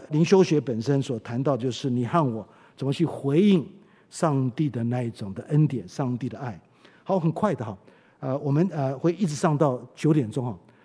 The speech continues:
我们中间是没有休息的，OK，啊，所以我们就继续谈下去哈。那么，啊，前面我们对，呃，灵修学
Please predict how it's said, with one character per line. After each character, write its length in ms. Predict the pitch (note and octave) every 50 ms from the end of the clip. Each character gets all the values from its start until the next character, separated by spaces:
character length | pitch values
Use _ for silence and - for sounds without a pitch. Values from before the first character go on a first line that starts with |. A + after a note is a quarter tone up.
| _ _
我 80 | - A#2+
们 120 | A#2+ C3+
中 120 | - E3 D3+
间 160 | B2+ D3+ C#3+
是 140 | - - C#3+
没 80 | C#3+
有 100 | C#3 A#2
休 220 | A2 - C3+ C#3 C3+
息 160 | - - G2
的， 100 | - F#2 E2
OK， 240 | - - - F2 - _ _ - - - - _ _ _
啊， 120 | B2 A#2
所 140 | A2 - -
以 60 | D3
我 40 | C3
们 80 | B2 C3
就 120 | D3+ D3+
继 240 | A#2 - D#3 E3 D#3
续 100 | D3+ D#3+
谈 180 | - - C3+ B2+
下 80 | C3+
去 220 | C3+ - - D3 A#2+
哈。 100 | G#2 F2+ - _ _ _ - - - - _
那 100 | D3+ C#3
么， 100 | C3+ C3
啊， 480 | C3 C#3 C3 B2 B2 A#2+ B2 C3 A#2 - -
前 100 | - F3+
面 160 | G3 G3+ F3+
我 100 | D#3 C#3+
们 80 | C#3+ D3+
对， 280 | - F3+ E3 D#3 D#3 C#3 -
呃， 160 | - C#3+ C3+ B2+
灵 180 | C3+ D3 F#3 F#3
修 420 | - - F3 F3+ F3+ F#3 D#3 -
学 400 | - - - C#3 B2+ D3 D#3 -